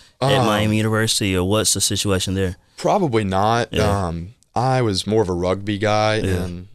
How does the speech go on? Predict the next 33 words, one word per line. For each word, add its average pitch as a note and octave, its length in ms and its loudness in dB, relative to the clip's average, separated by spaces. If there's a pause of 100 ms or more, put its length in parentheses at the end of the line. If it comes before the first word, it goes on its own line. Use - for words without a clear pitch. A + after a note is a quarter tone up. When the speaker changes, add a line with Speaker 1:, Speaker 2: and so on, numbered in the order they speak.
(100)
Speaker 2:
or, F#2+ 200 -6
or F#2 220 -2
rollout F#2 540 0
punt, G2 360 -2
as F2 180 -8
they, F2 240 -6 (140)
I F2+ 40 -8
don't E2+ 160 -8
think F2 140 -10
the - 100 -4
Australians F2 580 -4
appreciate F2 520 -6
it F2 80 -2
when A#2 160 -2
we G#3+ 60 2
call F#2 240 0
it - 80 -4
Speaker 1:
<laughs> - 20 -2
Speaker 2:
rugby. F2 340 -2 (520)
But, G2+ 280 0
um, F#2 580 -4 (840)
I A#2+ 60 0
was B2+ 120 2
more C3 120 4
of G2+ 80 2
a - 20 2
rollout F#2 480 2
guy F#2 220 0
in F2+ 60 -4
high G2 180 -6
school, F2+ 420 -4
and F#2 180 -6
we've, A#2+ 320 -2